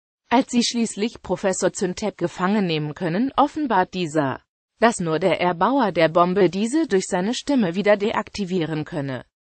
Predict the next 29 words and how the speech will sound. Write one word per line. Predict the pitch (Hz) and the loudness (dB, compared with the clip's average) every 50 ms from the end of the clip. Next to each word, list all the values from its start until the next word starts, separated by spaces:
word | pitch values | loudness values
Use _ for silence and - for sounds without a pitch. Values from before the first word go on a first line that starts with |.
| _ - | _ 0
Hook | - 262 269 - - | 2 2 2 2 -2
findet | - 220 185 180 180 175 - 180 | -4 -4 0 0 0 -2 -2 -2
heraus, | 220 190 175 170 170 170 220 277 - - - | -4 -2 0 2 2 2 2 0 -4 -6 -6
dass | 240 233 - | -6 -4 -2
Miles | 269 226 202 202 254 262 254 - - | 0 0 2 2 2 0 -2 -4 -6
Axelrod | - 233 - - - - 302 269 269 226 185 170 170 - 180 | -6 -6 -6 -6 -4 -2 0 0 2 2 0 0 -2 0 -2
der | 170 | -2
geheime | - 175 160 156 196 208 247 262 226 240 | -2 -2 -2 0 0 2 2 2 0 -2
Kopf | - - 208 262 262 - - - | -2 -2 -2 -2 -2 -2 -6 -4
der | - 233 220 | -2 -2 -2
Verschwörung | - - 233 226 - - 220 254 294 311 302 320 311 320 311 | 0 -2 -4 -4 -2 2 4 4 6 6 4 2 0 0 -2
ist | - 208 - - - | -4 -6 -6 -6 -6
und | 185 180 170 | -6 -6 -6
konfrontiert | - 196 165 156 - - 165 160 147 - - 170 160 - | -6 -6 -8 -8 -8 -8 -10 -10 -6 -4 -2 -2 -2 0
ihn | 214 190 175 | 0 -2 0
damit. | 185 160 151 151 143 - - _ - - _ _ _ _ _ _ _ - | -2 -2 -4 -6 -8 -10 -12 _ -20 -20 _ _ _ _ _ _ _ -6
Hook | 226 202 - - | -4 -4 -4 -2
erkannte | - 170 - - 202 202 214 226 - 247 | -4 -4 -2 0 0 0 0 0 0 -2
ihn | 170 185 190 185 | -2 -2 -2 0
durch | 190 180 175 - | 0 0 -2 -2
ein | - 185 180 170 | -4 -6 -6 -6
Foto | - 170 165 160 - 208 214 233 | -4 -2 -2 -2 0 0 -2 0
seiner | 226 220 180 170 165 160 160 | 2 2 2 2 2 0 0
Motorumbauten. | 170 175 170 165 - 196 185 - 156 156 151 - 170 170 - - - 175 175 - | 0 0 -2 -2 -2 -2 -2 -2 -4 -4 -2 2 2 2 2 2 -2 -6 -4 -2
Axelrod | 208 277 - - - - 262 277 262 196 180 175 175 185 _ | -4 -4 -4 -6 -4 0 0 2 2 2 0 0 0 0 _
bestreitet | - 226 - - - 190 214 277 302 - 220 175 - - | -4 -6 -6 -4 -2 0 2 2 2 0 -4 -6 -4 -4
die | 190 - | -6 -4
Anschuldigungen | - 170 175 156 - - 180 180 208 196 214 220 240 247 247 277 | -4 -4 -4 -4 -4 -2 -2 -2 0 0 0 2 2 2 2 0
zunächst, | - - 190 180 170 156 143 127 - - - - _ _ _ | -2 -4 -6 -4 -4 -4 -6 -6 -10 -12 -16 -18 _ _ _